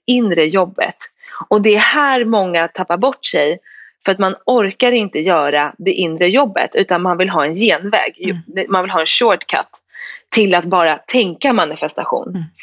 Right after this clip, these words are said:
Speaker 1: Och jag tror på manifestation utifrån hjärtat. Och om vi till exempel inte har så bra självkänsla, inte har så mycket self-love,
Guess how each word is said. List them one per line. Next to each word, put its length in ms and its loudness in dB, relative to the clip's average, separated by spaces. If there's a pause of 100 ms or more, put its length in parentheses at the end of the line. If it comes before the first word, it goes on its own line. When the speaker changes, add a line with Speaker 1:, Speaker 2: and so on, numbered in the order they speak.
(360)
Speaker 1:
Och 100 2
jag 320 2
tror 220 0
på 120 -4
manifestation 720 -2
utifrån 360 -2
hjärtat. 400 -4 (540)
Och 280 -2
om 160 2
vi 100 0
till 160 0
exempel 580 0 (580)
inte 420 0
har 180 0
så 140 -8
bra 140 2
självkänsla, 920 0
inte 440 -6
har 220 0
så 140 -12
mycket 240 -6
self-love, 720 0